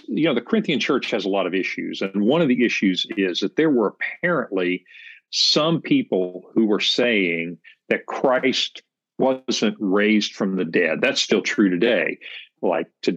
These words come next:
you might hear people say he was a really wise teacher and he's giving us a good way to live. But no, he didn't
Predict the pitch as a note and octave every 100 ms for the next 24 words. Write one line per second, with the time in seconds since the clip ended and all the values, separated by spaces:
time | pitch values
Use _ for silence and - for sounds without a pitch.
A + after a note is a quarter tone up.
0 | - G2+ F#2 F2 - G#2 - F#2+ G2 -
1 | G#2 G#2 F#2+ F#2 G2+ G#2+ G2+ F2+ F#2 F2+
2 | - - C#3+ - C3 A#2 F#2+ - G2+ G#2+
3 | - F#2+ A2+ G2 G2 F#2+ G2 F2 F2+ E2+
4 | F#2+ - C3+ A#2+ A2 G#2 G#2 G2 A2 F#2+
5 | F#2+ F2+